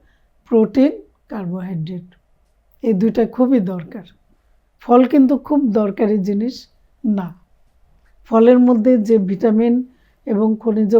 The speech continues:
পদার্থ আছে, এটা সবজির মধ্যেও কিন্তু আছে। যেমন ডায়াবেটিক পেশেন্ট সবজিটা বেশি বেশি খাবেন, এটাতে কোনো সমস্যা নেই।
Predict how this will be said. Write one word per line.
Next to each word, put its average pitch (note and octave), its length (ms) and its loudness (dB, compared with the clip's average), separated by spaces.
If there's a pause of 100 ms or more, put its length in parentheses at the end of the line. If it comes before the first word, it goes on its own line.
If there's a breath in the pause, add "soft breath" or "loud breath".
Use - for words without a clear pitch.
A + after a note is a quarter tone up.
পদার্থ A3 480 -4
আছে, B3 480 -2 (380 soft breath)
এটা G#3+ 260 -4
সবজির A3 460 4
মধ্যেও G3 440 0
কিন্তু F3+ 320 -10
আছে। F3+ 360 -20 (1000)
যেমন A3 220 0
ডায়াবেটিক G#3+ 520 -2
পেশেন্ট A#3 400 -2 (260 soft breath)
সবজিটা A#3+ 580 2
বেশি G#3 320 -2
বেশি F#3 300 -8
খাবেন, F3 320 -14 (960)
এটাতে A#3+ 320 0
কোনো C4 320 2
সমস্যা F#3+ 520 -8
নেই। F3 200 -14